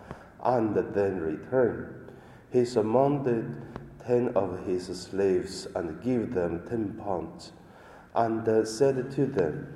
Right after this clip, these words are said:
'Do business with this until I come back.' But the citizens of his, uh, country hated him and sent a delegation after him, saying, 'We do not want this man to rule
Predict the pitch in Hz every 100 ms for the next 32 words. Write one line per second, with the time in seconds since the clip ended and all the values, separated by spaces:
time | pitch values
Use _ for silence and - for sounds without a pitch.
0 | - - - 160 143 143 - 113 107 -
1 | 92 101 98 - 98 95 92 85 92 90
2 | - 117 107 85 76 85 73 71 76 76
3 | - - - - - - - - - -
4 | - - 92 95 95 - 135 123 110 107
5 | 104 101 92 92 92 90 - 92 - 127
6 | 131 131 - 123 113 117 113 151 147 117
7 | 90 90 101 95 92 92 95 90 87 -
8 | 123 127 131 - 92 98 95 95 117 110
9 | - 90 82 - - - - 107 101 -
10 | 90 - 87 82 76 78 80 - - -
11 | - 78 73 71 - - - - - -
12 | - - 104 104 123 147 165 160 110 95
13 | 87 82 90 87 87 78 82 - 82 82
14 | 98 104